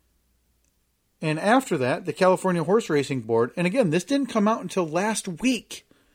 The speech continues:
the California Horse Racing Board decides, "Nah, forget it. Just dismiss it. Who cares? One positive test. We can't sully the name further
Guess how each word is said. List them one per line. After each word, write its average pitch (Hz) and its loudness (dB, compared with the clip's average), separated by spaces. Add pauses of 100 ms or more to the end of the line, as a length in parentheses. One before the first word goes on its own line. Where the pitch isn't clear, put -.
(760)
the 143 -8
California 208 4
Horse 175 0
Racing 143 -2
Board 135 0
decides, 135 -2 (240)
"Nah, 127 2 (100)
forget 143 0
it. - -12 (540)
Just 269 -2
dismiss 143 0
it. 147 -2
Who 277 0
cares? 131 2 (640)
One 196 4
positive 180 2
test. 147 0
We 226 0
can't 202 0
sully 190 4
the 156 0
name 156 0
further 151 2